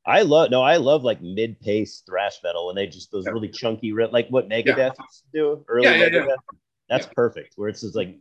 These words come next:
Speaker 1: chunky, mid-paced.
Speaker 2: Yeah.
Speaker 1: Doesn't have to
Speaker 2: Well
Speaker 1: be super fast or super slow or anything, but yeah.
Speaker 2: <clears throat> What I love about their, their tone, though, is, and it's the guitar tone, is that it almost has that old school Marshall fucking really, you know, that guitar tone that Metallica was using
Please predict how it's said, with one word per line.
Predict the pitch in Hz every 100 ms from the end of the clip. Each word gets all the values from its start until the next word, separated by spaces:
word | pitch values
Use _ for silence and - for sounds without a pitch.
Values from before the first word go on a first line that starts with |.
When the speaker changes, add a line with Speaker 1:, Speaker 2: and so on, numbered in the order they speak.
| -
Speaker 1:
chunky, | - 135 117 127 107
mid-paced. | 110 101 113 110 107 123
Speaker 2:
Yeah. | 104 - _ _ _ _ _
Speaker 1:
Doesn't | 117 110
have | 117 -
to |
Speaker 2:
Well | 101
Speaker 1:
be |
super | 95 113 107
fast | 101 98 98 - 85
or |
super | - 104 92
slow | - 95 101
or | 95
anything, | 95 92 92 90
but | 80
yeah. | - 80
Speaker 2:
<clears throat> | - - _ _ -
What | 160 196
I |
love | 170 143 196 196
about | 185 170 165
their, | 151 131 107 _
their | 135 123 120 110
tone, | - 143 180 160
though, | 113 101 95 _
is, | 117 117
and | 127 120
it's | 127 -
the | 165
guitar | 131 - 151
tone, | - 120 95 _ _ _ _ _ _ _ _ - _
is | 139
that | 156 160
it |
almost | 180 185 -
has | 165 170 165
that | 156 120
old | 123 135
school | - 151
Marshall | 135 117 135 156 139
fucking | 131 131 127 135
really, | 120 120 135 127 _ -
you | 117
know, | 110 107 _ _ _ _ _ _
that | 123 113 - _
guitar | - - 135 135
tone | 156
that | 143 120
Metallica | 120 120 131 135
was | 131 110
using | 113 120 113 -